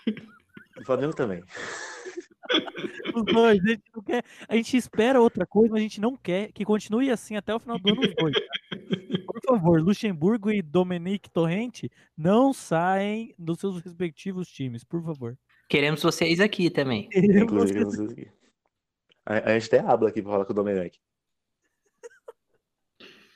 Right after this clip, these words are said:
Speaker 1: O... Então, o Palmeiras, mesmo tendo um, um elenco ali muito bom, até conhecido por ser aquele elenco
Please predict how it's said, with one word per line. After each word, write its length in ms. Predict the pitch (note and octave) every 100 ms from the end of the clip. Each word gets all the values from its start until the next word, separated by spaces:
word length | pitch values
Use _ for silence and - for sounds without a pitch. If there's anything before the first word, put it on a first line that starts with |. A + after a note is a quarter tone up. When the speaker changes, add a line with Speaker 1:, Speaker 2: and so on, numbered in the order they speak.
| -
Speaker 1:
O... 640 | - A2+ G#3+ G2+ F#2+ F#2+ - _ G#3+ _ -
Então, 200 | G3 C#3
o 60 |
Palmeiras, 560 | - C3 B2+ D3 D#3+ D3+
mesmo 260 | C#3 D#3
tendo 260 | E3 D#3 D3
um, 180 | C#3+ A#2+
um 100 | D#3+
elenco 440 | A2+ A2+ A#2+ A#2+ G#2+
ali 400 | G#2+ A2+ G#2 F#2+ _ _ _ _ _
muito 240 | A#2+ B2 A#2
bom, 360 | F#2 G#2 B2+
até 580 | F#2 - A2 A#2+ A2 G#2 F2+ _ _
conhecido 320 | G#2+ G2+ G#2+
por 120 | F#2 G#2
ser 100 | G#2
aquele 200 | A2+ G2+
elenco 520 | F#2 G2+ F#2+ F#2+